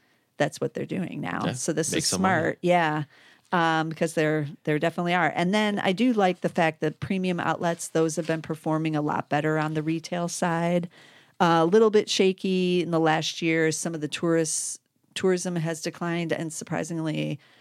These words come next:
Speaker 1: at the outlet malls, people travel to the United States just to go shopping.
Speaker 2: Really?
Speaker 1: Yeah. So they'll fly in,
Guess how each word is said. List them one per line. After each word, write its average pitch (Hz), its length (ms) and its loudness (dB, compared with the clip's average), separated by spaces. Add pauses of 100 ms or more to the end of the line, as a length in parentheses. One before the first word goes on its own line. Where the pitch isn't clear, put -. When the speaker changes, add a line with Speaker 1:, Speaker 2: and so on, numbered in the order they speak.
(260)
Speaker 1:
at 160 180 2
the 165 140 -2
outlet 165 320 0
malls, 147 380 0
people 185 640 0
travel 165 320 0
to 165 140 -6
the 156 80 0
United 147 320 0
States - 400 -4
just 151 400 0
to 165 60 -4
go 151 160 0
shopping. - 560 -8 (240)
Speaker 2:
Really? 170 440 2
Speaker 1:
Yeah. 170 300 2 (360)
So - 160 2
they'll 165 160 4
fly 175 300 2
in, 170 640 2